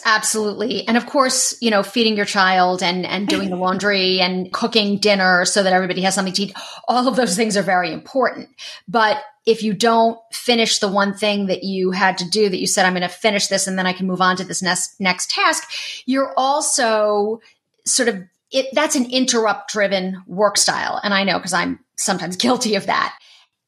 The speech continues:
Speaker 1: You'll never get any of them done. And you'll find that instead of getting this thing done and then being able to go and, you know, make dinner, if you will, neither of those things will be complete. And the thing that you had to get done that was sort of for traditional work,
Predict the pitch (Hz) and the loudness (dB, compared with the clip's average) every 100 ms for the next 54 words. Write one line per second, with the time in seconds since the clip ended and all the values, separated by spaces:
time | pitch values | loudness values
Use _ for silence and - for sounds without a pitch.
0 | _ _ 262 269 262 269 247 226 240 - | _ _ -2 0 0 0 0 -2 -2 -2
1 | 247 240 196 175 175 185 76 - - 220 | 0 0 0 -4 -8 -6 -4 -4 -4 -2
2 | 220 202 220 220 220 208 - - 220 - | 2 0 2 2 2 0 -4 -4 -2 0
3 | - 214 202 175 208 202 202 214 220 208 | 2 2 2 0 0 0 -4 -4 -4 0
4 | 202 202 196 196 190 190 190 190 185 - | 2 2 -2 -4 -4 -4 -2 -2 -4 0
5 | 196 190 190 196 - - - 220 196 190 | 2 2 0 -4 -12 -20 -2 2 2 2
6 | - 214 226 170 247 254 185 180 208 190 | -2 2 2 2 0 2 0 -2 -4 -2
7 | 196 185 190 190 _ _ _ _ _ _ | 2 2 2 -4 _ _ _ _ _ _
8 | 254 330 311 240 202 196 202 190 175 175 | 0 2 4 2 2 0 -2 -4 -4 -4
9 | 180 156 185 - - - - - 220 214 | -4 -6 -4 -2 -4 -6 -14 -2 2 2
10 | 208 208 - - 208 254 262 - 202 - | 2 0 -6 -6 -2 0 0 0 -4 0
11 | 269 269 240 180 - 190 180 185 - 196 | 0 0 -2 -4 0 0 2 0 -4 -2
12 | - - 208 196 185 - - - 220 - | 0 2 2 2 -2 -8 -18 -4 -2 0
13 | 202 208 - 247 277 311 349 370 | -2 0 0 2 2 4 0 0